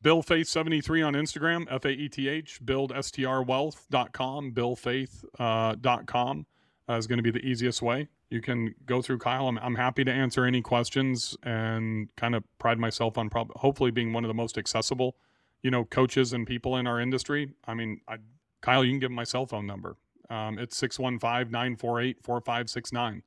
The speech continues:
Um, if you have marketing questions, I'm happy to help. I wanna see everybody, uh, you know, be successful in this business. And it's a little bit more challenging now than it was during covid. I think if you got in after May of twenty twenty,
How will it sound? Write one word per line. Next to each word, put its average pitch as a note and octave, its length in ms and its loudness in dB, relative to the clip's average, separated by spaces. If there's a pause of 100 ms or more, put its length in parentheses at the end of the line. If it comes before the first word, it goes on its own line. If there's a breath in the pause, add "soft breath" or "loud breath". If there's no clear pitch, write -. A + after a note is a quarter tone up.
(460)
Um, A2+ 360 -6
if A#2 120 -6
you A#2 100 -4
have B2 160 2
marketing B2+ 400 0
questions, C3 600 -4
I'm A2+ 160 -6
happy B2 380 -6
to B2 80 -2
help. A2+ 320 -2
I A#2 40 -4
wanna A#2+ 280 -4
see B2 280 -6
everybody, C3 760 0
uh, A#2+ 120 -12 (360)
you C3 160 -6
know, A#2+ 160 -6
be B2+ 180 -4
successful A#2+ 720 -4 (420)
in B2 140 2
this A#2+ 160 -2
business. A2+ 460 -4
And C#3 100 0
it's D3+ 140 0
a - 20 4
little F#3 140 4
bit G3+ 100 2
more G3 140 2
challenging D3+ 500 0
now C3 200 0
than C3 120 -2
it B2+ 80 -6
was C3+ 160 2
during C3+ 220 -2
covid. A#2 360 0
I A2+ 120 -6
think B2 180 -8
if A#2 100 -8
you B2+ 100 -6
got B2 220 -2
in B2+ 260 -6 (360)
after B2 240 -4
May B2 220 0
of A2 140 -2
twenty A#2 260 -4
twenty, A#2 420 -6